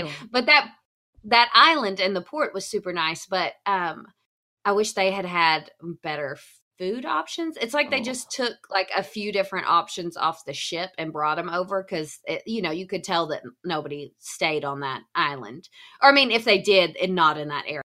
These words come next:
Speaker 2: That area was obviously, like, get off your cruise ship and h-,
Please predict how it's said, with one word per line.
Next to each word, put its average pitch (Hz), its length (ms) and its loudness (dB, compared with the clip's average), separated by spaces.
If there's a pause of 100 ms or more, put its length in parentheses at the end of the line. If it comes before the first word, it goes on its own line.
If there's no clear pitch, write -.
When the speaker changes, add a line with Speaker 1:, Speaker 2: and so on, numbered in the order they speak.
(160)
Speaker 2:
That 165 280 -4
area 160 340 0
was 151 220 -6 (540)
obviously, 170 600 2
like, 156 220 -2
get 165 140 -2
off 156 200 -2
your 160 80 -10
cruise 156 280 -8
ship 151 280 -8
and 147 240 -12 (520)
h-, 190 80 -20